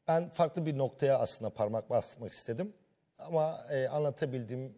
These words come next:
umarım, e, anlatabilmişimdir. O konudan ziyade onu bertaraf edersek, o bu reaksiyonları doğru.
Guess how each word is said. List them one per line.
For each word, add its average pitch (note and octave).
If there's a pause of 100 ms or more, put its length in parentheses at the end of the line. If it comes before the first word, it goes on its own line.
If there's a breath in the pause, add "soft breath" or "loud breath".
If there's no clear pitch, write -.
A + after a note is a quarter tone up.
(140)
umarım, B2+ (100)
e, A#2+
anlatabilmişimdir. A#2 (500 soft breath)
O G3+
konudan A#2+
ziyade A2
onu D3
bertaraf C3+
edersek, C#3 (840)
o F3
bu A3+
reaksiyonları E3+
doğru. A#2+